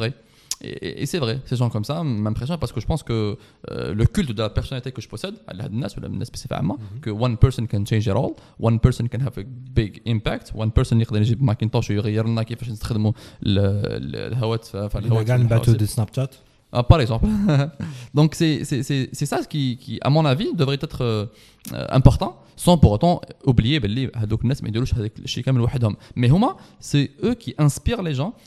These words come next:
Speaker 1: باش يقدروا y avancer ou باش يقدروا يشوفوا، باش يقدروا يديروا des sacrifices. À l'époque, on sacrifiait des milliers de personnes, hein. Euh, Lénine avait de la capacité, euh, incroyable de, de laisser des milliers de personnes mourir tranquilles, sans problème.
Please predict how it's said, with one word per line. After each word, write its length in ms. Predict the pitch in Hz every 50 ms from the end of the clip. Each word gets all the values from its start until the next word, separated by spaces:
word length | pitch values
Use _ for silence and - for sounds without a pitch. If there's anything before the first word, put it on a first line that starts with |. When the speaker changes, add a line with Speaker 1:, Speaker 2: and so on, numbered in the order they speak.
| - - -
Speaker 1:
باش 200 | 120 120 - 147
يقدروا 320 | 139 - 120 139 160 170
y 240 | 139 110 101 95 104
avancer 400 | 113 110 120 117 110 - 147 165
ou 40 | 170
باش 160 | 127 117 -
يقدروا 200 | 135 - 123 123
يشوفوا، 360 | 120 - 127 117 117 110 110 110 - - _ _ _ _ _ _ _ _ _ _ _ _ _ - - - - -
باش 160 | - 107 -
يقدروا 140 | - - 127
يديروا 180 | 117 113 110
des 120 | 101 104 - 139
sacrifices. 400 | 143 - - 147 - 143 - - _ _ _ _ - - - - -
À 60 | 110
l'époque, 300 | 107 104 - 190 196 - 110
on 100 | 104 123
sacrifiait 400 | - 117 - - 131 - - 110
des 100 | 113 113
milliers 300 | 113 123 147 165 180 180
de 40 | - 180
personnes, 260 | 170 - - 247 233
hein. 40 | 226 - - - - _ - -
Euh, 240 | 113 90 95 98
Lénine 300 | 101 104 117 156 180 180
avait 220 | - 117 113 120 123
de 120 | 117 113
la 80 | 101 104
capacité, 500 | - - - - - - 139 - 139 143 143 131
euh, 300 | 113 104 - - - 247
incroyable 440 | - - - 185 214 285 277 220 135
de, 100 | 123 123 113 113 113 117
de 60 | 123
laisser 280 | 131 143 147 - - 156
des 100 | 120 113
milliers 180 | 120 139 147 131
de 100 | - -
personnes 220 | - - - 170 127
mourir 560 | 117 117 123 143 160 165 220 202 151 - -
tranquilles, 460 | - - 160 165 - - 185 123 107
sans 160 | - - 143
problème. 280 | - 165 196 208 160